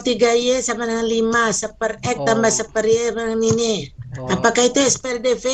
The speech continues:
Speaker 2: Tidak, Bu, karena dia ini, eh, memuat tiga variabel, Bu.
Speaker 1: Eh, dua X tambah tiga Y sama dengan lima.
Speaker 2: Ya, Bu.
Speaker 1: Seper X ditambah seper Y sama dengan tujuh.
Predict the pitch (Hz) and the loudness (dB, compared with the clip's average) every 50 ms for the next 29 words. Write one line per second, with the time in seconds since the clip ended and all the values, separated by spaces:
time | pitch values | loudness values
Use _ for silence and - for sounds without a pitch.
0 | 277 285 311 - - - _ - _ - - - - _ - _ _ _ _ - | -2 -4 -6 -8 -16 -20 _ -20 _ -20 -20 -20 -20 _ -20 _ _ _ _ -20
1 | - 113 110 - _ - - 147 131 139 139 131 139 143 139 120 120 - _ - | -18 -18 -18 -18 _ -10 -8 -8 -6 -6 -6 -8 -8 -10 -10 -10 -12 -16 _ -12
2 | - 131 131 143 143 139 135 139 147 147 147 - 131 139 147 151 151 147 - 139 | -10 -10 -8 -8 -8 -8 -6 -6 -6 -4 -6 -8 -8 -8 -8 -10 -10 -10 -10 -8
3 | 135 131 131 131 131 131 131 131 131 139 135 131 131 131 139 139 139 - 143 127 | -8 -6 -6 -6 -6 -6 -8 -8 -8 -8 -8 -8 -8 -8 -8 -10 -10 -12 -12 -8
4 | 131 139 131 - 147 135 135 135 131 131 131 139 139 127 123 117 107 - - _ | -8 -10 -8 -6 -6 -6 -4 -4 -4 -4 -6 -10 -10 -10 -12 -14 -14 -18 -20 _
5 | - - _ - - - - - - - - - - - - - - 170 170 165 | -20 -20 _ -20 -20 -20 -20 -20 -20 -20 -20 -20 -20 -20 -12 -6 -6 -6 -2 2
6 | 185 208 226 233 208 - - - - - - 190 254 277 277 285 277 262 262 262 | 4 4 4 4 2 -2 -6 -14 -10 0 6 6 8 8 8 8 6 6 2 0
7 | - - - 294 320 311 - - - - 233 233 262 254 262 262 277 - - 269 | -4 -2 2 2 2 4 2 -2 0 2 2 2 2 0 0 -2 -2 -2 -2 -4
8 | 247 214 196 254 247 247 247 240 247 254 269 285 285 254 - 240 233 233 254 240 | -2 0 0 0 2 2 0 0 -2 -2 0 0 0 0 -2 -4 -6 -6 -6 -6
9 | 254 247 247 247 240 233 247 233 202 196 208 233 247 247 226 165 135 - - 139 | -4 -4 -4 -2 -2 -2 0 0 0 0 2 2 2 2 2 0 -4 -10 -12 -10
10 | 123 123 123 - - 269 - - - 277 262 - - - _ - 302 311 311 285 | -10 -6 -4 -2 -2 -4 -4 -2 0 0 0 0 -4 -4 _ 0 0 0 0 -2
11 | 254 277 277 - 277 262 262 262 269 269 294 294 277 - - 277 285 - - 277 | -4 -4 -2 2 2 2 2 0 -2 -2 0 0 0 -2 -4 -6 -8 -6 -6 -4
12 | 269 247 240 226 226 254 269 277 277 247 - 247 240 247 254 247 247 254 247 233 | -2 -2 -2 -2 -2 -2 0 0 0 0 -2 -4 -4 -4 -6 -4 -4 -4 -6 -4
13 | - 247 233 208 185 180 254 269 277 262 240 165 - | -2 -2 -2 -2 -2 0 2 2 4 4 2 2 -2